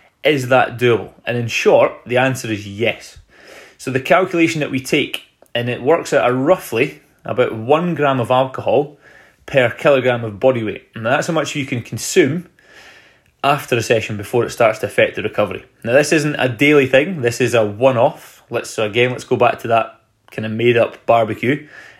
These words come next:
as the example. This is not something that happens every week. This is maybe once every couple of weeks, just when the occasion comes up.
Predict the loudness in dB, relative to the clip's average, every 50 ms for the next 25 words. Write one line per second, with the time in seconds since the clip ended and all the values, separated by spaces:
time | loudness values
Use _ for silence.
0 | _ -4 -4 -2 -2 -4 -4 -2 -2 -4 -4 -4 -8 0 2 2 2 2 0 0
1 | 2 0 0 0 -2 -4 -4 -2 -4 0 2 2 2 2 0 -2 -2 0 2 2
2 | 2 2 0 -4 -4 -4 -2 -2 0 -2 -2 0 -2 -2 -2 -2 0 2 0 0
3 | 0 -2 -4 -4 -2 -2 -2 -2 0 0 0 0 0 -2 -4 -8 -16 -16 -18 -18
4 | _ _ -20 -20 -20 -20 _ _ _ _ _ _ -18 -14 -4 2 2 2 2 2
5 | -2 0 0 0 0 -2 -2 -2 -2 -4 -2 -4 -6 -8 -8 -8 -6 -8 -8 -10
6 | _